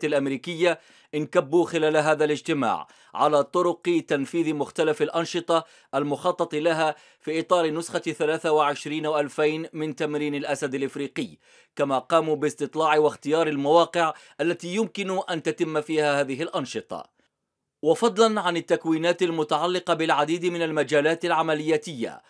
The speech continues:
وتمرين للتخطيط موجه لأطر القيادة العليا بالبلدين، من المقرر إجراء مناورات مسلحة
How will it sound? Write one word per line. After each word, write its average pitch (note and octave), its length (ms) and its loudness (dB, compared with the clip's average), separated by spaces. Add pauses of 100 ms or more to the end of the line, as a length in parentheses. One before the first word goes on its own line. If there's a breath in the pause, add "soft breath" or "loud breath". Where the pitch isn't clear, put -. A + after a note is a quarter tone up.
(180 soft breath)
وتمرين C#3+ 560 0
للتخطيط D#3+ 880 -2
موجه F3 680 0 (200 soft breath)
لأطر E3+ 460 0
القيادة D#3+ 600 0
العليا E3 440 2
بالبلدين، D3+ 760 -2 (220 soft breath)
من C#3 160 -4
المقرر E3 600 2 (300 soft breath)
إجراء D#3+ 420 2
مناورات D#3 640 2
مسلحة F3 720 0